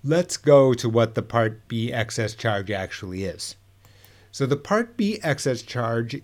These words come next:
i-, occurs because the healthcare provider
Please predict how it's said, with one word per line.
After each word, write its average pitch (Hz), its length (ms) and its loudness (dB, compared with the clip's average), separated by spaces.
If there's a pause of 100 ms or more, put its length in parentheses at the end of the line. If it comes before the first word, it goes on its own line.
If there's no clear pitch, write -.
i-, 120 260 -4 (220)
occurs 113 680 0 (360)
because 117 640 0
the 120 160 0
healthcare 170 560 2
provider 110 680 2